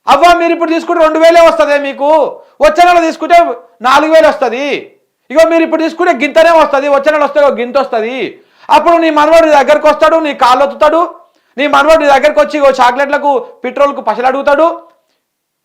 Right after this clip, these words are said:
నువ్వు ఎవరి దగ్గర అడగాల్సిన అవసరం లేదని చెప్పేసి ఓ ముచ్చట్లు, పగటేశ కాని ముచ్చట్లు చెప్పిండు రేవంత్ రెడ్డి.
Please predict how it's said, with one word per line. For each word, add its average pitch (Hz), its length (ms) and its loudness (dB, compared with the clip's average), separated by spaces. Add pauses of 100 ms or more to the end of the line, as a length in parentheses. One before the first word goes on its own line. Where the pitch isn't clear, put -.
(280)
నువ్వు 277 160 2
ఎవరి 320 220 4
దగ్గర 311 200 2
అడగాల్సిన 285 400 0
అవసరం 262 260 -2
లేదని 254 260 -2
చెప్పేసి 247 340 -8
ఓ 247 360 0
ముచ్చట్లు, 247 420 -6
పగటేశ 226 380 -8
కాని 214 220 -8
ముచ్చట్లు 196 320 -12
చెప్పిండు 196 280 -12
రేవంత్ 175 300 -12
రెడ్డి. 120 220 -14